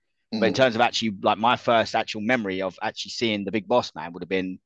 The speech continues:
Speaker 1: on the Saturday Night's Main Event where he fought Akeem in a rematch. He beat him, and then the bo-, then Ted DiBiase and Virgil jumped him. And they were,
Speaker 2: <laughs>
Speaker 1: and they
Speaker 2: Yeah.
Speaker 1: were beat, they were beating him up, and they tried to handcuff him, and he, he only managed to get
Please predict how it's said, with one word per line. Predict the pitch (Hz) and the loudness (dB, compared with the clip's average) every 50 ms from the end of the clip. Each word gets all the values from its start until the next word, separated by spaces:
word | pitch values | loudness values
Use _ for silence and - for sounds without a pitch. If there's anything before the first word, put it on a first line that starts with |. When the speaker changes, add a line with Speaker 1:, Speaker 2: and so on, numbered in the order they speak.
| _ _ _ _ _ - - | _ _ _ _ _ -2 0
Speaker 1:
on | 110 110 | 0 0
the | 107 | 0
Saturday | - - 107 101 101 | 0 0 0 2 2
Night's | 104 104 101 - | 2 0 0 0
Main | 110 107 101 | -4 -2 -2
Event | 101 113 107 90 82 | 2 2 0 0 0
where | 82 92 | -6 -8
he | 90 90 | -8 -8
fought | - - 117 85 95 104 - | -8 -6 -2 0 0 0 0
Akeem | - 120 101 87 85 85 85 | -2 -6 -6 -6 -6 -8 -10
in | 82 | -8
a | 90 | -6
rematch. | 95 104 90 76 78 80 - - | -6 -4 -4 -6 -8 -8 -10 -10
He | - 85 | -10 -2
beat | 85 104 113 104 | 0 0 2 2
him, | 123 | 2
and | 131 117 | 2 2
then | 104 101 | 2 0
the | 98 | 0
bo-, | 85 - 113 110 - - | 0 0 0 0 0 -2
then | 117 123 117 107 98 | 0 0 0 0 0
Ted | - - 123 | -2 -2 -2
DiBiase | 110 113 117 110 - | 0 0 -2 -2 -2
and | 107 101 | -4 -2
Virgil | 110 113 110 - 113 95 | 0 0 0 0 -4 -4
jumped | - 120 110 110 - | -2 -2 -2 -2 -4
him. | - 139 160 - _ _ _ _ _ _ _ _ _ _ _ _ _ _ _ _ _ - | -8 -8 -8 -8 _ _ _ _ _ _ _ _ _ _ _ _ _ _ _ _ _ -8
And | - - | -2 2
they | 170 | 4
were, | 165 139 110 104 - | 4 4 2 0 2
Speaker 2:
<laughs> | |
Speaker 1:
and | - 117 | 4 6
they | 113 | 6
Speaker 2:
Yeah. | 113 | 8
Speaker 1:
were | 110 107 - | 6 4 2
beat, | - 123 117 - 113 | -4 -6 -6 -6 -6
they | 107 110 | -2 -2
were | 110 | -2
beating | 98 117 120 117 104 | -2 -2 -4 -4 -2
him | 107 | -2
up, | 110 110 | -2 -2
and | 98 | -2
they | 98 92 | -8 -10
tried | - 110 101 - | -8 -8 -8 -8
to | - | -8
handcuff | 107 110 107 95 - 101 - | -8 -8 -6 -6 -6 -8 -6
him, | - 98 92 101 - _ _ _ _ _ _ _ _ - | -6 -8 -10 -10 -14 _ _ _ _ _ _ _ _ -6
and | - 92 92 | -4 -2 0
he, | 92 92 92 90 87 - - | 0 0 0 -2 -4 -6 -8
he | 95 101 104 107 | -6 -2 -2 0
only | 104 101 98 | 0 0 0
managed | 98 98 90 - | -2 -2 -4 -4
to | 101 | -6
get | 95 95 - | -6 -6 -6